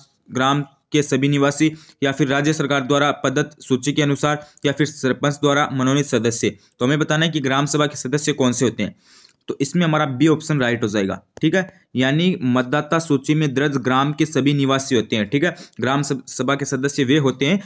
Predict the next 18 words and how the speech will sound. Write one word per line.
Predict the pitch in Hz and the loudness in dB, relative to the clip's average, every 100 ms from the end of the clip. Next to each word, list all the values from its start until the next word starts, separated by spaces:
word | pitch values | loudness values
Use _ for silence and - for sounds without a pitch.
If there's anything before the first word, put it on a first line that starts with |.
| - - | -8 -2
मतदाता | 123 123 139 151 | -2 0 -2 -2
सूची | 143 131 | -2 -2
में | 147 143 | 0 0
जो | 139 | 0
दर्ज | 120 127 139 | 0 0 0
होते | 135 156 | 0 0
हैं, | 185 190 _ 131 | -2 -4 _ -2
वो | |
ग्राम | 127 127 143 | 2 2 0
के | 147 | -2
सभी | - 170 - 123 | 0 0 0 0
निवासी | 120 127 127 | 2 2 0
होते | 120 98 113 | -2 0 -2
हैं, | 104 - _ _ 127 | -4 -6 _ _ -2
यानी | 139 175 208 - _ - | 2 2 2 -4 _ -16
बी | 107 160 | -2 2
ऑप्शन | 151 - 147 | 2 2 2
हमारा | 127 | 2